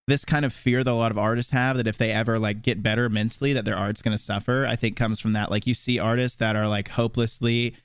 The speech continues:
in a terrible mental space, but they create amazing art, and then they, like, they get sober and it kinda sucks. It's like, it's, it's, it,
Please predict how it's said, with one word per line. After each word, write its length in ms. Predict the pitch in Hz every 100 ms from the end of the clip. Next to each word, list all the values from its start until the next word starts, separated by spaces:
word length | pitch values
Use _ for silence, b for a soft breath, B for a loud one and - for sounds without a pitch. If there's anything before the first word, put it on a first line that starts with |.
| _ 123
in 80 |
a 60 | 120
terrible 300 | - 120 120
mental 260 | 113 113 110
space, 380 | - 110 117 -
but 80 | 110
they 80 |
create 240 | 104 117 110
amazing 400 | 107 117 110 107
art, 220 | 104 120
and 160 | - 107
then 80 | 110
they, 120 | 104
like, 160 | 104 - -
they 100 | 135
get 200 | 120 123
sober 360 | - 117 113 120
and 80 | 117
it 80 | -
kinda 220 | 117 110
sucks. 400 | - 113 120 -
It's 160 | 110
like, 200 | 123 110 - b -
it's, 260 | 139 - -
it's, 180 | 127
it, 120 | -